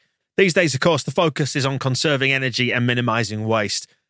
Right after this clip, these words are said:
And Boxed have been sharing their tips to use your heating system as efficiently as possible to help keep your energy bills down. Upgrading to a new, more efficient boiler and using a Google Nest Learning thermostat could save you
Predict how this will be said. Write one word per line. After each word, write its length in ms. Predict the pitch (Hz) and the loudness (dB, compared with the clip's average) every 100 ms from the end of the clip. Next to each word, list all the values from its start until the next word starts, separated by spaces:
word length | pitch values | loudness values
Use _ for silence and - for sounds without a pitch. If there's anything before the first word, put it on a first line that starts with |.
| - | -8
And 160 | 110 | -6
Boxed 320 | - 175 - - | -2 -2 -4 -6
have 80 | 120 | -4
been 160 | 117 | -2
sharing 360 | 110 135 117 110 | 0 0 0 0
their 140 | 117 | -2
tips 400 | 117 160 135 - | 0 -2 -2 -4
to 160 | - 147 | -2 2
use 360 | 135 139 160 147 | 2 4 2 4
your 140 | 135 | 2
heating 340 | 165 170 147 | 0 -2 -2
system 460 | 131 - 127 - 120 | -2 0 0 0 -2
as 120 | 113 | -2
efficiently 520 | 117 - 175 180 143 | -2 0 0 0 2
as 100 | 131 | 0
possible 580 | - - 117 - 98 98 _ _ _ - | 0 -2 -2 -2 0 0 _ _ _ -4
to 100 | 117 | -2
help 320 | - 131 131 | 0 0 -2
keep 220 | - 123 113 | -2 -2 0
your 140 | 110 | -2
energy 360 | 123 113 101 110 | 0 0 2 0
bills 460 | 92 104 101 90 - - | 2 2 2 -2 -8 -4
down. 360 | 98 92 90 85 _ _ _ - | -2 0 -2 -4 _ _ _ -2
Upgrading 500 | 165 180 202 196 185 160 | -2 2 2 2 2 2
to 80 | 170 | 2
a 80 | |
new, 220 | 160 170 156 | 4 2 4
more 180 | 165 143 | 4 2
efficient 460 | - 202 151 139 | 2 0 0 0
boiler 260 | 139 143 131 | 0 2 0
and 180 | 117 127 | -2 -2
using 240 | 127 123 | -2 -2
a 80 | 117 | -2
Google 360 | 127 127 123 | 0 0 0
Nest 340 | 117 120 - - | 0 -2 -4 -6
Learning 320 | 135 131 127 | 0 0 0
thermostat 720 | 117 - 135 127 - 120 107 | 0 0 0 0 0 0 -2
could 140 | - 110 | -4 -2
save 380 | - 127 123 104 | 0 2 0 0
you 200 | 113 | -2